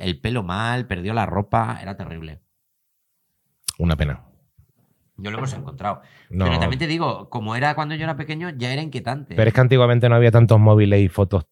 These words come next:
Speaker 2: ahí guardadas que tú tengas. Es que,
Speaker 1: No, y que
Speaker 2: ¿quién le va a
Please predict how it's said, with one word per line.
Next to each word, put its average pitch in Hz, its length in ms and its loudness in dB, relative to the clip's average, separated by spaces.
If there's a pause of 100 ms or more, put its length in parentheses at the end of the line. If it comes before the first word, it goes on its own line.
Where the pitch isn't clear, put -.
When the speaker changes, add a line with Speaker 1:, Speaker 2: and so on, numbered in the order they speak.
Speaker 2:
ahí 92 180 2
guardadas 90 460 2
que 92 120 -2
tú 90 200 2
tengas. 87 420 2
Es 82 80 -8
que, 98 440 2
Speaker 1:
No, 95 60 2
y - 40 -2
que - 20 -2
Speaker 2:
¿quién 117 140 4
le 127 80 8
va - 0 -
a - 20 6